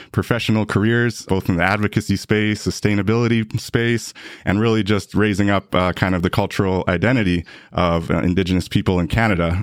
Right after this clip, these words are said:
Uh, so welcome, Zale. Welcome, T P. How are you doing today?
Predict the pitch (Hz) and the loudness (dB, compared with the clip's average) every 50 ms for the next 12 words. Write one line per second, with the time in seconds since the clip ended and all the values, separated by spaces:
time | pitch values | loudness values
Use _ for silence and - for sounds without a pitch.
0 | - 95 87 85 85 - - 87 85 87 92 104 110 - - 107 101 101 98 95 | -2 -2 -2 -2 -2 -2 -2 -2 0 0 2 0 0 0 0 0 0 0 0 0
1 | 90 113 120 120 117 113 120 104 107 110 - 113 107 107 - 113 107 120 120 120 | 2 2 2 2 0 0 0 0 0 0 0 -2 -2 0 0 0 0 0 0 0
2 | 120 113 - - 95 95 98 98 95 87 104 107 107 107 107 - 104 113 117 120 | -2 -4 -2 -2 0 0 0 0 0 0 0 0 0 0 0 0 0 0 0 -2